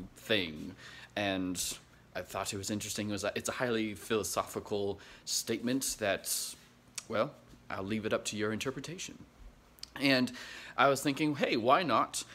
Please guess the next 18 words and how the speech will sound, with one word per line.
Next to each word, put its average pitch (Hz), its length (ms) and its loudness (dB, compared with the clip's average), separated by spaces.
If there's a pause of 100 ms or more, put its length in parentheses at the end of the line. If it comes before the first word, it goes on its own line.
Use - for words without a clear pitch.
(560)
share 135 340 6
this 151 300 2
for, 135 440 4
um, 117 200 4
with 113 100 0
the 120 80 2
rest 131 240 4
of 131 80 -4
the 131 60 2
internet 131 340 2 (100)
and 120 540 0 (220)
have 117 200 0
you 117 120 2
guys 101 520 2 (560)
a, 101 380 0
um, 95 500 -2
say 170 280 4
it, - 260 -2